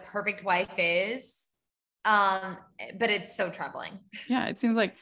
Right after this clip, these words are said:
Speaker 2: how did he possibly expect this was going to be a functional marriage, uh, if he wasn't willing to talk about things? And then we see in the next episode that it's not even that he, he's not actually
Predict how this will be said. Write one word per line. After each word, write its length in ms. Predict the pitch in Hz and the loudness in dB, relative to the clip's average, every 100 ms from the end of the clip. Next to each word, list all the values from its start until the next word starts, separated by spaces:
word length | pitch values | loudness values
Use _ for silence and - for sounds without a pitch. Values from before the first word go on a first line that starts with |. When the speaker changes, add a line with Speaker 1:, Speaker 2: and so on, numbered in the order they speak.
| - - - | -20 -20 2
Speaker 2:
how 160 | 240 | 4
did 160 | 269 254 | 4 4
he 240 | 254 190 | 2 2
possibly 680 | - - 214 233 - 226 214 | -6 -4 2 4 2 2 2
expect 420 | 196 - 214 202 | 2 0 -2 -2
this 300 | 180 180 185 | -2 -2 -4
was 160 | 185 180 | -8 -8
going 220 | 180 175 | -6 -6
to 60 | 175 | -4
be 200 | 175 160 | -4 -2
a 80 | - | -4
functional 500 | 180 190 - 175 160 | -4 -6 -6 -6 -4
marriage, 600 | 170 175 147 139 - - - _ _ _ _ _ | 0 0 0 -2 -8 -14 -20 _ _ _ _ _
uh, 280 | 175 165 165 | 2 4 2
if 520 | - 185 175 - - - _ _ _ | 0 0 0 -2 -14 -20 _ _ _
he 480 | - - 185 170 160 | -18 -4 -2 0 -2
wasn't 440 | - 165 180 185 147 | -2 0 0 0 -2
willing 240 | 165 156 | -2 -2
to 80 | - | -4
talk 300 | 185 214 262 | 2 2 4
about 300 | 254 247 247 | 2 2 2
things? 460 | 247 240 240 240 | 2 4 4 2
And 100 | 185 | -2
then 80 | 185 | -4
we 80 | 175 | -4
see 120 | 190 | -4
in 60 | 175 | -2
the 60 | 160 | 0
next 320 | 180 247 - | 0 0 0
episode 640 | 147 - - 151 151 151 - _ _ _ _ - | -2 -2 0 2 2 0 -6 _ _ _ _ 0
that 400 | 165 160 - - _ _ | 2 2 0 -10 _ _
it's 180 | - - | -10 2
not 200 | 190 220 | 4 4
even 220 | 185 170 | 2 0
that 120 | 165 | -2
he, 340 | - 160 123 - | -4 -8 -8 -12
he's 300 | - 196 190 | -12 -8 0
not 220 | 196 - - | 2 2 4
actually 880 | 175 190 - 175 165 160 151 - | 2 2 -2 -2 -2 -2 -4 -6